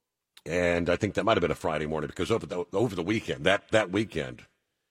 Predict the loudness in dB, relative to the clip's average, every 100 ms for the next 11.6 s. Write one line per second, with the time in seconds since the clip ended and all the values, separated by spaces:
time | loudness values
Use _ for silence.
0 | _ _ _ _ -4 -2 2 2 2 2
1 | 2 2 2 0 0 0 -2 -4 -8 -4
2 | -2 2 2 4 0 -2 -4 -4 -14 -16
3 | -10 0 2 4 4 4 2 0 0 0
4 | 2 2 4 4 2 0 -2 -6 _ _
5 | _ _ 0 4 4 4 2 -2 -14 -20
6 | _ _ _ -2 2 2 2 2 6 6
7 | 6 4 6 6 6 4 2 2 0 2
8 | 4 4 2 2 2 2 0 2 0 -2
9 | _ _ _ -6 -4 -4 -2 0 2 2
10 | 2 2 2 2 -2 -2 2 2 2 0
11 | 0 -2 -4 -4 -6